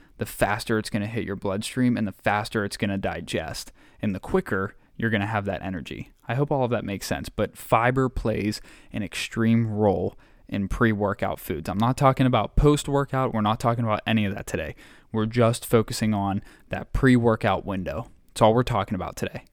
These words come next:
All right? So a lot of people think, "Well, Rice Krispie treats are unhealthy. They have a lot of sugar, this and that, whatever." Uh, yes, you're right. And a lot of people ask, "Well, aren't sweets and candies unhealthy? You don't really wanna eat those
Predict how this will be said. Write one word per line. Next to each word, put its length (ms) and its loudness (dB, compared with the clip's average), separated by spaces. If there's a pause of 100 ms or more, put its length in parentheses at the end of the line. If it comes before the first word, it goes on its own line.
(460)
All 60 -8
right? 220 -6 (680)
So 260 2 (1400)
a 80 4
lot 180 2
of 80 -4
people 200 -4
think, 240 0
"Well, 280 4 (320)
Rice 220 0
Krispie 380 0
treats 280 -2
are 60 0
unhealthy. 520 -2
They 120 4
have 160 -2
a 60 -6
lot 140 -8
of 80 -10
sugar, 540 2 (380)
this 200 2
and 140 0
that, 220 4
whatever." 480 2 (260)
Uh, 300 2 (120)
yes, 520 -2
you're 180 0
right. 260 -2 (280)
And 320 -2
a 80 -2
lot 180 2
of 80 0
people 260 2
ask, 280 2
"Well, 280 2 (120)
aren't 260 0
sweets 380 0
and 120 2
candies 380 0
unhealthy? 460 -2
You 100 -4
don't 140 4
really 180 6
wanna 200 4
eat 200 -4
those 400 -4